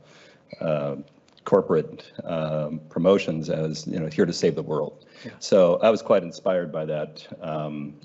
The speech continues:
Speaker 1: and I just felt like if we have a chance, if there's a way, then we should all contribute. And this is my way of, of contributing and developing the, uh, Live Well, Do Good program with our, uh, wine platform. As far as how Proof Loyalty came about, um, uh,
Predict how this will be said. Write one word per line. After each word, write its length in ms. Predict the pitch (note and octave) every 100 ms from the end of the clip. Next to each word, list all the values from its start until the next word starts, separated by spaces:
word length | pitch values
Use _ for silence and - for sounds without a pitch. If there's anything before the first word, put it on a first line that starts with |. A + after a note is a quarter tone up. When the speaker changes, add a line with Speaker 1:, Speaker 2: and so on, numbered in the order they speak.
| -
Speaker 1:
and 180 | E2+
I 80 | D#2+
just 220 | D#2+ E2
felt 200 | - E2
like 540 | E2 E2 D#2 - - - _ -
if 140 | -
we 60 | F#2+
have 120 | G#2+
a 40 | F2+
chance, 360 | - G2+ G2+
if 80 | -
there's 200 | G2 F2
a 60 | E2+
way, 220 | F2+ F2
then 140 | D#2+
we 60 | E2
should 140 | -
all 120 | E2 D2+
contribute. 500 | D2+ D2+ E2 - - - -
And 220 | E2 D#2
this 100 | D#2
is 120 | D#2+
my 180 | E2 D2+
way 200 | D2 D2+
of, 260 | D2 - -
of 180 | -
contributing 580 | - D#2+ E2 D2+ D2 D2+ - D#2+
and 320 | D2+ D2 D2
developing 540 | D#2+ D#2+ D#2 D#2+ D2+
the, 180 | D#2 D2
uh, 160 | D2+ C#2+ - - -
Live 160 | G#2 F#2+
Well, 200 | F#2 D#2+
Do 200 | - F2
Good 240 | D#2 D#2+
program 500 | - E2 D#2 D#2 D2+ - -
with 180 | E2
our, 480 | D#2 D#2 D2 D2+ D2+
uh, 140 | D#2 D2
wine 300 | E2 E2+ E2+
platform. 540 | - D#2 - D#2+ D2 - - - - -
As 100 | -
far 220 | B2 G#2+
as 100 | F#2
how 200 | G2 F2+
Proof 300 | - G2 -
Loyalty 300 | A#2+ A#2 F#2
came 240 | F#2+ E2
about, 560 | D#2 E2+ D#2+ D#2+ - - -
um, 520 | E2+ D#2+ D#2 D#2 C#2+ - - - _ _ -
uh, 360 | - D#2 D2+